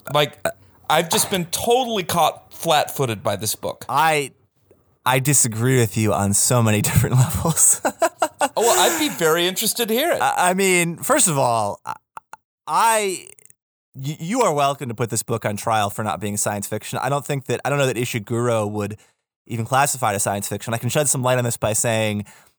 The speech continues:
Speaker 2: a lot of his work is more intensely realistic or even historically granularly, um, real in the sense, like, that, that Remains of the Day is about the butler of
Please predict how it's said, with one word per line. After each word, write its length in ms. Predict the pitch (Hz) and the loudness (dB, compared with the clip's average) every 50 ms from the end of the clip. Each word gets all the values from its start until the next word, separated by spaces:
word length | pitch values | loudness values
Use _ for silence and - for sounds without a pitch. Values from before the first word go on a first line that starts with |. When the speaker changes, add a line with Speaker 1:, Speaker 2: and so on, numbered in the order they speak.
| _ _ - | _ _ -6
Speaker 2:
a 40 | |
lot 200 | 117 120 123 131 | 0 2 2 2
of 80 | 139 131 | 2 2
his 160 | 131 113 113 | 0 -2 -2
work 320 | 113 120 117 113 110 - - - | 0 0 0 0 0 -4 -6 -4
is 180 | 107 107 104 107 | -4 -4 -2 -2
more 260 | 110 113 110 107 107 | -2 -2 0 0 -2
intensely 540 | 87 104 101 - - 123 123 - - 120 113 | -2 -4 -6 -4 -4 -2 -2 -2 -2 -2 -2
realistic 560 | 107 107 101 98 107 104 - - 107 101 - | -2 -2 -2 -2 -2 -2 -2 -4 -4 -6 -4
or 140 | 92 82 92 | -6 -6 -4
even 320 | 107 107 104 101 98 90 71 | -4 -4 -6 -6 -6 -6 -8
historically 880 | - 120 110 - - - - 117 113 110 110 110 - - 107 104 101 | -10 -8 -6 -4 -4 -4 -4 -2 -2 -2 -2 -2 -4 -6 -8 -8 -8
granularly, 1200 | 101 101 - 104 104 107 107 107 107 107 107 104 101 101 98 98 95 98 98 95 95 90 98 95 - - - _ _ _ _ _ _ _ _ | -8 -10 -10 -8 -6 -4 -4 -2 -2 -2 -2 -4 -4 -4 -4 -6 -6 -8 -10 -12 -12 -16 -18 -20 -20 -20 -20 _ _ _ _ _ _ _ _
um, 640 | - 107 104 98 95 95 92 90 90 90 92 92 90 - _ _ _ _ _ | -4 -2 0 0 0 0 -2 -4 -4 -6 -8 -10 -12 -14 _ _ _ _ _
real 540 | - 107 110 131 143 143 120 98 92 92 - - | -14 -8 -4 0 0 2 2 0 -2 -4 -6 -6
in 120 | 98 107 | -4 -4
the 80 | 104 101 | -2 -2
sense, 360 | - - 110 104 98 - - | -2 -2 -2 -2 -2 -4 -4
like, 260 | 98 - 113 - - - | -4 -6 -6 -8 -8 -6
that, 180 | 117 101 95 - - | -6 -6 -6 -6 -8
that 160 | 104 90 - _ _ _ _ _ | -10 -10 -10 _ _ _ _ _
Remains 300 | 117 113 120 127 123 107 | -8 -4 -2 -2 -2 -2
of 40 | 98 | -4
the 80 | 101 95 | -6 -4
Day 300 | 92 117 123 131 123 120 | 0 0 2 4 2 2
is 100 | 107 107 | 0 -2
about 340 | 95 110 101 98 92 - | -4 -4 -4 -4 -4 -6
the 80 | - 95 | -10 -14
butler 580 | - - 117 113 87 95 107 101 95 95 95 - | -8 -4 -4 -2 -2 -2 -4 -4 -4 -4 -6 -6
of 360 | - 90 95 92 92 90 95 | -6 -6 -6 -6 -8 -10 -14